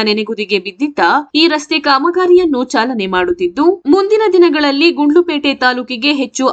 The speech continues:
ಅನುದಾನ ತಂದು, ಗುಂಡ್ಲುಪೇಟೆ ತಾಲೂಕಿನಾದ್ಯಂತ ಅಭಿವೃದ್ಧಿ ಕಾರ್ಯಗಳನ್ನು ಮಾಡಲಾಗುವುದು ಹಾಗೂ ಇನ್ನಿತರ ಮೂಲಭೂತ ಸೌಕರ್ಯಗಳ ಕಾಮಗಾರಿಯನ್ನು ಹಂತ ಹಂತವಾಗಿ ಮಾಡಲಾಗುವುದೆಂದು ತಿಳಿಸಿದರು.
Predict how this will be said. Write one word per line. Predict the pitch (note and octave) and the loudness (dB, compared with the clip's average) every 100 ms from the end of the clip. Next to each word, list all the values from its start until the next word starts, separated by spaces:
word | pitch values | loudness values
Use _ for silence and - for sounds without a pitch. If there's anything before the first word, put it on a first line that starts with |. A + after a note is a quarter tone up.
| A#3+ | -2
ಅನುದಾನ | A#3 A#3+ A#3 A3 A3 | -4 -4 -4 -4 -4
ತಂದು, | A3 D#4 D#4+ C#4+ | -2 0 0 0
ಗುಂಡ್ಲುಪೇಟೆ | E4 F4 D#4+ C#4 C4 B3 | 0 0 0 -2 -2 0
ತಾಲೂಕಿನಾದ್ಯಂತ | A#3 A3+ A#3 A3+ A3 G#3+ A3 A#3+ A#3 A3 | -2 -2 -4 -4 -4 -6 -4 0 0 0
ಅಭಿವೃದ್ಧಿ | G#3+ G3+ G#3+ A3 A3 | -4 -8 -8 -6 -2
ಕಾರ್ಯಗಳನ್ನು | G3+ G3+ G3+ G3+ G#3 A3 A3 | -2 -2 -4 -4 -4 -4 -4
ಮಾಡಲಾಗುವುದು | G3+ F3 F3 F3 F3 F3+ F3 - E4 | -2 -2 -2 0 0 0 -2 0 0
ಹಾಗೂ | E4 F4 F#4 D#4 | 2 2 0 2
ಇನ್ನಿತರ | E4 F#4 F#4 F4 C#4+ | 2 2 2 2 2
ಮೂಲಭೂತ | C4+ C4 C4+ - B3+ B3+ | 0 -2 -4 -2 -2 -2
ಸೌಕರ್ಯಗಳ | A3 C#4 C4 B3+ A#3+ G#3+ A3 | -4 -4 -2 0 0 0 -2
ಕಾಮಗಾರಿಯನ್ನು | G#3 G#3 G#3 G#3 G#3 G#3+ B3+ C#4 | -2 -2 -2 0 -2 0 0 0
ಹಂತ | C#4+ D4 C#4+ | -2 -2 -2
ಹಂತವಾಗಿ | C4+ A#3 A3+ A3 G#3+ A3 | -2 -2 -2 -2 -2 -2
ಮಾಡಲಾಗುವುದೆಂದು | G3+ G3+ G#3 G3 A#3 D4 D4+ D#4 G#3+ G#3+ | 0 0 -2 -2 -4 -8 -6 -6 -6 -6
ತಿಳಿಸಿದರು. | A#3 F#3 - F3+ F#3+ | -8 -10 -8 -4 -2